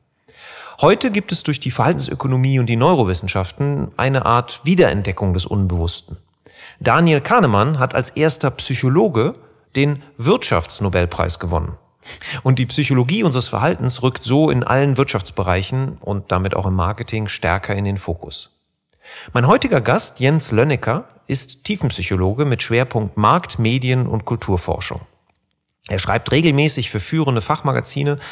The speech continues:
war als Lehrbeauftragter an Hochschulen wie der Universität der Künste in Berlin und der Uni Sankt Gallen tätig und ist Präsident der Gesellschaft zur Erforschung des Markenwesens, einer der ältesten Forschungsgesellschaften in Deutschland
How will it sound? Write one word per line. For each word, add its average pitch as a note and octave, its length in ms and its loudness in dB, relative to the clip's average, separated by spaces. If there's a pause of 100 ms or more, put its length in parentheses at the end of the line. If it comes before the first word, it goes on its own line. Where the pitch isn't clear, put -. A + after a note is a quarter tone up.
(140)
war A#2 200 4
als A2 180 0
Lehrbeauftragter A#2+ 920 2
an G#2+ 140 0
Hochschulen A#2+ 520 0
wie G#2+ 60 -2
der G#2 140 2
Universität G#2+ 540 -2
der G#2 80 0
Künste C3+ 400 -4
in G#2+ 100 -2
Berlin B2 400 0
und G2+ 100 -2
der G2 100 0
Uni A2 200 0
Sankt F#2 220 0
Gallen B2 280 2
tätig B2 360 -2 (320)
und E3+ 180 4
ist E3 200 -4
Präsident A#2+ 680 2
der A#2 80 2
Gesellschaft A2+ 580 0
zur - 140 -2
Erforschung G#2 500 0
des B2 120 -4
Markenwesens, E2+ 920 -2
einer G#2+ 200 0
der G2 140 -2
ältesten A2 440 -4
Forschungsgesellschaften G2 920 -2
in F#2+ 60 0
Deutschland A2+ 440 0